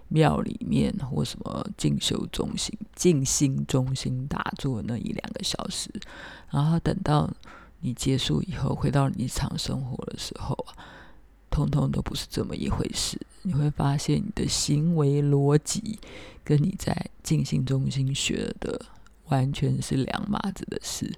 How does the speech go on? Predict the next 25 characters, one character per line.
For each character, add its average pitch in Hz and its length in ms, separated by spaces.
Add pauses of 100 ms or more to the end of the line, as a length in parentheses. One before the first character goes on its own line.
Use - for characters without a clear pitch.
(640)
然 139 200
后 139 500 (140)
你 139 220
回 139 180
到 143 200
你 - 420
一 151 100
般 131 240
的 - 120
生 - 300
活 117 160 (100)
的 - 80
时 - 220
候， - 280 (720)
有 131 340 (460)
固 151 240
态 139 260
附 - 360
萌， - 200 (380)
或 - 600 (640)
严 135 300
格 135 220
的 135 100
来 135 280
讲， - 240